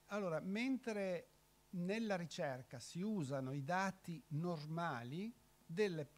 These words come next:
i dati accessibili pubblicati. Quali sono i dati americani? Allora, l'Europa fino ad oggi ha pochissimi dati sulla popolazione normale europea,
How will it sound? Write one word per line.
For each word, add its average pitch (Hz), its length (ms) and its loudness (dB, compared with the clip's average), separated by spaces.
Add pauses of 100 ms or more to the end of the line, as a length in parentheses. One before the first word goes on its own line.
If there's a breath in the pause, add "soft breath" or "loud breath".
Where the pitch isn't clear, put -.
(540)
i 233 160 0
dati 190 360 0
accessibili 165 720 -2
pubblicati. 147 640 -4
Quali 202 200 0
sono 226 260 -2
i 226 60 -2
dati 147 280 0
americani? 139 540 -6 (1080 loud breath)
Allora, 147 200 0
l'Europa 208 720 2 (180)
fino 151 360 -4
ad 143 80 -2
oggi 131 500 -4 (200)
ha 160 200 0
pochissimi 156 920 -2
dati 135 480 -4
sulla 196 400 -4
popolazione 185 1000 -4
normale 175 720 -2
europea, 143 640 -2